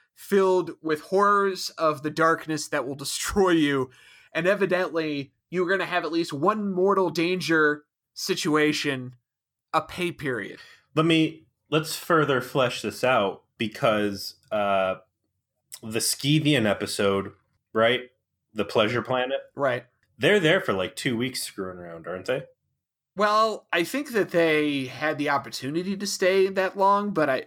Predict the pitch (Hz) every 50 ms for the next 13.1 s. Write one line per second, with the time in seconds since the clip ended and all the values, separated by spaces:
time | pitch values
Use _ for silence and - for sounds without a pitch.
0 | _ - 135 135 131 147 170 175 135 - - - 156 147 147 - 131 120 117 -
1 | - - - - - 143 135 131 131 127 - - - 135 127 123 - 127 120 107
2 | 104 127 127 - - 113 101 - - - 127 117 110 104 107 160 170 170 - -
3 | 143 151 135 123 127 127 123 120 - - 107 104 104 107 101 104 104 101 101 101
4 | 101 101 98 95 - - - 95 - - - - - - 73 73 - - - -
5 | - - 131 135 135 139 127 123 123 127 113 101 101 - - 120 110 107 - -
6 | 104 95 98 92 90 - 110 110 110 107 104 98 104 101 95 95 95 95 - -
7 | _ _ _ _ _ _ _ _ _ _ _ _ _ _ _ _ _ _ _ _
8 | _ _ _ _ _ _ - - _ _ _ _ _ - 131 123 120 120 131 127
9 | 131 127 131 - 120 107 107 113 110 104 98 - 113 104 117 143 151 151 - -
10 | _ - 127 143 156 151 151 - - 131 117 113 113 113 110 107 110 117 120 113
11 | 110 - - 123 113 104 104 101 - - 131 127 127 123 120 101 98 98 101 101
12 | 104 104 - - 110 104 95 - - 98 98 95 110 107 110 110 - - - 107
13 | 98 95